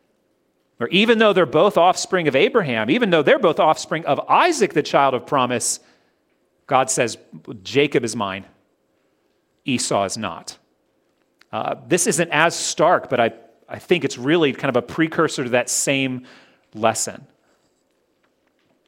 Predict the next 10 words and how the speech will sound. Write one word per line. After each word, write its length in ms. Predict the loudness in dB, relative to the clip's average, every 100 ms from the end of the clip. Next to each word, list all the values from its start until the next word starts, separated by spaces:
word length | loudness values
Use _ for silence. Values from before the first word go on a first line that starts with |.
| _ _ _ _ -20 -18
So 180 | -2 -2
for 160 | 2 2
the 80 | 0
fulfillment 720 | 0 -2 2 2 2 0 2
of 160 | 0
his 440 | 0 -2 0 0 -2
purposes, 600 | 0 2 2 -2 -4 0
not 340 | 0 0 -6
Sarah's 420 | 0 4 4 2
purposes, 680 | 0 -2 -2 -2 -2 -2 -6